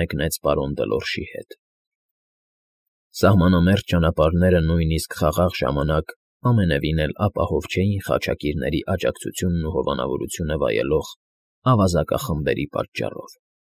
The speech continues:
Յագելլո թագավորի առաջադրած կտրուկ մեղադրանքները, գանգատները, որոնք նույնիսկ մինչև Հռոմ էին հասնում, սպառնալիքները և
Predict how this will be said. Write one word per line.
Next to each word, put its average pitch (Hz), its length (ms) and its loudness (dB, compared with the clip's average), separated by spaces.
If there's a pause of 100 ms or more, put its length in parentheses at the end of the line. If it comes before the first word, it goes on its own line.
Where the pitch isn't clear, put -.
(760)
Յագելլո 92 600 6
թագավորի 73 580 -2
առաջադրած 85 720 0
կտրուկ - 400 -4
մեղադրանքները, 80 840 0 (420)
գանգատները, 90 840 2 (600)
որոնք 90 300 6
նույնիսկ 85 420 4
մինչև 82 380 0
Հռոմ 104 320 2
էին 64 180 -4
հասնում, - 440 -6 (840)
սպառնալիքները 90 1000 2
և 73 260 2